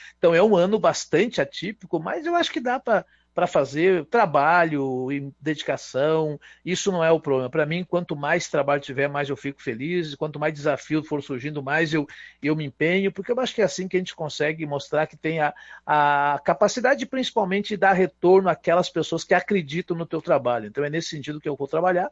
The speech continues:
Logicamente que a nossa bancada vai trabalhar muito, nós estaremos discutindo. Nós temos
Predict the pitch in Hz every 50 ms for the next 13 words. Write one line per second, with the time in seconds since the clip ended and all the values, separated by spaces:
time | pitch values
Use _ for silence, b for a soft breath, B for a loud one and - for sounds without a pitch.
0 | B B B B B B B B 190 202 202 202 - - 180 160 165 160 - -
1 | - 175 170 156 143 143 143 - - 147 147 139 123 - 123 117 135 156 170 160
2 | 143 143 131 123 120 117 123 131 175 - - 139 131 139 147 139 127 120 113 123
3 | 139 160 165 156 - 143 143 151 151 - - - 190 165 160 165 165 151 139 143
4 | - - 175 156 - - 131 123 135 135 - - 156 165 165 151 - b